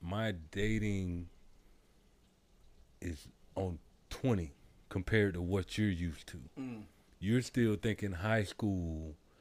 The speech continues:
Speaker 1: lovey-dovey.
Speaker 2: Mm-hmm.
Speaker 1: No, I, what's your credit score? Uh, you know what I'm saying? What, what, how, what, what's your five-year plan? What's your
Speaker 2: Right.
Speaker 1: three-year plan? You
Speaker 2: Right.
Speaker 1: know what I'm saying? I'm finna be doing this, this. I'm finna get my hundred percent.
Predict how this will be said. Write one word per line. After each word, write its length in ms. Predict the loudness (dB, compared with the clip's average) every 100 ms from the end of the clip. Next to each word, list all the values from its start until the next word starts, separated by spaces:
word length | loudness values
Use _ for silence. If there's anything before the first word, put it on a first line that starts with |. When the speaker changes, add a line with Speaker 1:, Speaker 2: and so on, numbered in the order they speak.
| -20 _ _
Speaker 1:
lovey-dovey. 1200 | 4 6 6 2 4 4 4 4 0 0 -2 -6 -8
Speaker 2:
Mm-hmm. 500 | -8 -8 -8 -6 -2
Speaker 1:
No, 240 | 2 4
I, 140 | 4 2
what's 300 | -2 -6 -6
your 80 | -2
credit 320 | 2 2 0
score? 340 | -4 -6 -6 -10 -6
Uh, 520 | -2 0 -2 -4 -6 -10 _ _ -20 _ -2
you 180 | 2
know 60 | 4
what 60 | 2
I'm 60 |
saying? 340 | 2 4 4 2
What, 260 | 0 0
what, 180 | -2 -4 -4
how, 160 | -4 -4 -2
what, 220 | -2 -2 -4
what's 200 | -4 0
your 120 | 2 2
five-year 600 | 4 4 6 4 2 0
plan? 400 | 0 0 2 2
What's 180 | 2
your 100 | 2
Speaker 2:
Right. 100 | 4
Speaker 1:
three-year 380 | 8 8 8 6
plan? 300 | 4 0 0
You 60 | 0
Speaker 2:
Right. 120 | 2
Speaker 1:
know 60 | 4
what 60 | 2
I'm 40 |
saying? 280 | 2 2 2 -2 -12 -6
I'm 160 | -2 2
finna 200 | 4 4
be 100 | 4
doing 320 | 2 0 4
this, 340 | 4 4 0 -12 _ _ 0
this. 340 | 4 4 2 -8 -18 -12
I'm 40 | -4
finna 180 | 0
get 160 | 0 2
my 160 | 2 2
hundred 260 | 4 4
percent. 420 | 2 2 2 2